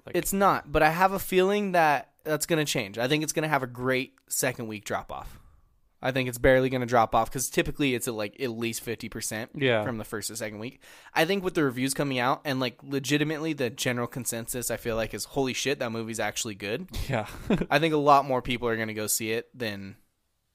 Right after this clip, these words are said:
Speaker 2: the second week now that it, the reviews are out on it. Um,
Speaker 1: I
Speaker 2: I
Speaker 1: got
Speaker 2: think
Speaker 1: some comments about it too, man.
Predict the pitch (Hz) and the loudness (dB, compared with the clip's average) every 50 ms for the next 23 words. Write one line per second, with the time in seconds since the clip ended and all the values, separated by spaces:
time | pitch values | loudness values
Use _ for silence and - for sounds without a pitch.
0 | _ _ - 143 - - 135 127 - 127 113 113 107 - 123 117 110 110 107 113 | _ _ -6 -4 -2 -2 -2 -2 -4 -6 -6 -6 -4 -2 -2 -2 -2 -2 -4 -6
1 | - - - 113 107 110 107 98 110 104 95 90 80 67 71 62 60 58 60 60 | -8 -8 -6 -6 -6 -6 -8 -10 -12 -12 -12 -12 -12 -14 -14 -14 -16 -18 -18 -20
2 | - _ _ _ _ _ - _ _ - - - - - - _ _ - 101 92 | -20 _ _ _ _ _ -20 _ _ -20 -20 -20 -20 -20 -20 _ _ -8 -8 -8
3 | 85 73 - - _ _ _ _ - 147 143 143 143 143 - 214 - 202 185 175 | -8 -10 -14 -20 _ _ _ _ 0 4 6 6 6 6 4 2 4 4 4 4
4 | 143 123 - 117 113 110 107 104 - - - 135 117 104 101 98 98 101 | 4 0 -2 0 0 0 0 0 -4 -6 -6 -4 -4 -4 -6 -8 -8 -10